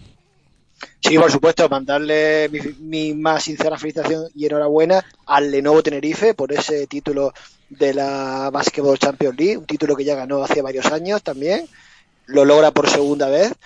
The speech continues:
mm, y bueno, la verdad es que pudimos ver un excelente partido en-, entre ambos equipos y sobre todo el detalle que tuvo la afición de Baxi Manresa al, a animar a Lenovo Tenerife después de acabar el partido. Creo que eso es, es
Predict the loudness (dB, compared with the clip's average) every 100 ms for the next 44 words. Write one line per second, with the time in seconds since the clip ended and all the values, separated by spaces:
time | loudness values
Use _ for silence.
0 | _ _ _ -12 -8 -4 -4 -2 4 6
1 | 6 4 4 2 0 0 0 2 2 2
2 | 2 0 -6 -14 -14 -10 -8 -2 -2 -2
3 | -4 -4 0 0 0 -6 _ _ -14 -12
4 | -12 -14 -8 -4 -2 0 0 0 2 4
5 | 4 4 2 4 4 2 0 2 2 2
6 | -4 -6 -14 -10 2 6 6 4 -2 -10
7 | -8 -2 0 2 2 0 -12 _ _ 0
8 | 2 2 -2 -4 -4 -2 -2 0 -2 -2
9 | -4 -4 -4 -4 -6 -8 _ _ _ _
10 | 2 2 2 2 4 4 4 4 4 2
11 | 2 2 2 0 -2 -2 -4 -6 -2 2
12 | 2 2 0 2 2 -2 -4 -6 -4 -4
13 | -2 0 0 2 2 2 0 -2 -6 -8
14 | -6 -6